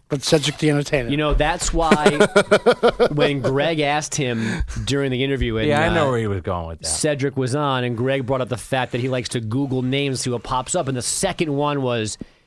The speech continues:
Speaker 2: Cedric the Entertainer death. My first thought was, because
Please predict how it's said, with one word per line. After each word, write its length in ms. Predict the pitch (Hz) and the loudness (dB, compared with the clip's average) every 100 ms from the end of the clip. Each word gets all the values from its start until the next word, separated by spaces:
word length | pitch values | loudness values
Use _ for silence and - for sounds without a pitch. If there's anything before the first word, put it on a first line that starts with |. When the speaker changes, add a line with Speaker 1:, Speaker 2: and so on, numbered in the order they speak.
| _ _ | _ _
Speaker 2:
Cedric 480 | - - - 143 147 | -8 -4 0 0 0
the 60 | 147 | 0
Entertainer 340 | 135 123 127 | -2 -2 -2
death. 640 | 107 85 165 165 120 - - _ _ _ | -4 -2 0 0 -2 -6 -20 _ _ _
My 380 | - 120 135 147 | -4 0 2 2
first 460 | 156 - 156 147 - | -2 -2 -2 -2 -2
thought 320 | 160 165 151 | 0 0 0
was, 380 | 120 113 117 120 | -2 -2 -2 -2
because 360 | - 117 131 | -4 -2 -4